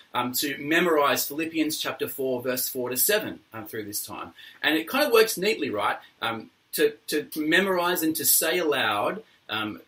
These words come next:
Philippians chapter four, verse four to seven takes about twenty seconds, the time that's needed to wash our hands with soap and water thoroughly, et cetera. And so I'm encouraging, as we do our hand washing, as we apply hand sanitizer,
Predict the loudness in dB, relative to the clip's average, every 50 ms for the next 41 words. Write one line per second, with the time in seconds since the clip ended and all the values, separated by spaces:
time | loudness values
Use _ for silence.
0 | _ _ -14 -8 -6 -4 -4 -4 -4 -6 -6 -4 -4 -4 -4 -4 -4 -6 -6 -6
1 | -6 -6 -4 -4 -4 -4 -4 -4 -4 -4 -4 -4 -2 -2 -2 -2 -2 -4 -6 -10
2 | -10 -6 -4 -2 -2 0 0 0 2 2 2 2 0 -2 -4 -6 -6 -4 -4 -2
3 | -2 -2 -2 -2 -4 -2 -4 -6 -6 -6 -8 -10 -10 -10 -8 -4 -2 -2 -2 -2
4 | -4 -6 -6 -6 -6 -6 -6 -6 -8 -8 -8 -8 -8 -8 -8 -6 -6 -6 -4 -4
5 | -4 -4 -4 -6 -8 -10 -8 -8 -8 -8 -8 -10 -12 -12 -10 -6 -6 -6 -6 -6
6 | -8 -8 -10 -10 -8 -6 -6 -6 -6 -8 -8 -8 -8 -8 -6 -6 -6 -8 -8 -10
7 | -12 -12 -8 -8 -6 -6 -6 -8 -12 -14 -16 _ _ _ _ _ _ _ -20 -20
8 | -20 -20 -20 -20 -20 _ -4 -2 0 2 4 6 6 6 4 0 -4 _ 0 2
9 | 2 2 2 4 2 2 2 2 0 0 2 2 2 2 2 0 -2 -2 -2 2
10 | 4 6 6 6 4 2 2 2 2 2 2 2 2 0 0 0 -2 -4 -6 -6
11 | -6 -6 -8 -8 -8 -8 -6 -8 -8 -6 -4 -4 -2 -2 -4 -4 -6 -6 -8 -8
12 | -10 -10 -10 -10 -10 -8 -8 -8 -6 -8 -10